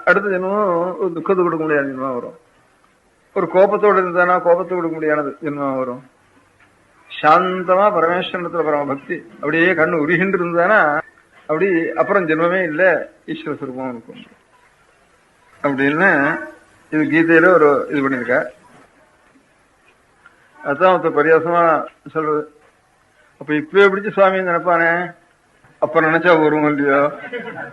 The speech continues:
நித்திய எண்ணத்துக்கு ஜெபம் பண்ணணும், நித்திய எண்ணத்துக்கு தியானம் பண்ணணும்,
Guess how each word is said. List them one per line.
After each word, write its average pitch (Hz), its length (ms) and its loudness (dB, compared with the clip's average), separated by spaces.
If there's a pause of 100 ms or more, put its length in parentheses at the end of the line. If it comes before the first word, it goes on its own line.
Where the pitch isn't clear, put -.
(1400)
நித்திய 175 440 2
எண்ணத்துக்கு 185 400 4 (220)
ஜெபம் 165 240 4
பண்ணணும், 165 400 2 (300)
நித்திய 175 340 -2
எண்ணத்துக்கு 170 360 0 (220)
தியானம் 156 320 0
பண்ணணும், 147 400 -2